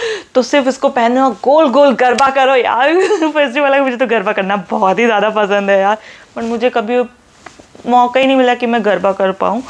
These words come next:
So आप देख सकते हो इसमें इस तरह से full लेंथ है। And इसका material काफ़ी ज़्यादा अच्छा है, अंदर lining दी हुई है जो कि सी थ्रू नहीं लगेगा आपको। यस, अंदर lining दी हुई है, Double कपड़ा है, मतलब double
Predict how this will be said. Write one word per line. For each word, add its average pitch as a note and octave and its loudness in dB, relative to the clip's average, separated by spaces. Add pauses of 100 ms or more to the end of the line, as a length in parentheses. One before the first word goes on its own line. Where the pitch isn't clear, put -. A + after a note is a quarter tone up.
(380)
So - -2
आप A#3+ 2
देख B3+ 2
सकते B3+ 2
हो - 2
इसमें B3+ 0
इस B3 0
तरह A#3+ 2
से B3+ 2
full B3 0
लेंथ G#3+ 0
है। A#3 -2
And A#3 -2
इसका A#3+ -2
material G#3+ 0
काफ़ी G#3 0
ज़्यादा G#3+ 2
अच्छा G#3+ -4
है, A3 -4
अंदर G3+ -2
lining G#3 -2
दी F#3+ -2
हुई G#3+ 0
है G#3+ 0
जो G3 0
कि G3+ -4
सी G#3+ -2
थ्रू G#3+ -2
नहीं F3+ -4
लगेगा F#3 0
आपको। A#3+ 0 (500)
यस, G3+ 0
अंदर F#3 -2
lining F#3+ 0
दी G3 -2
हुई G#3+ 2
है, B3+ 2
Double G3+ 0
कपड़ा G#3+ -2
है, F3+ -2
मतलब G3+ -8
double G3 -2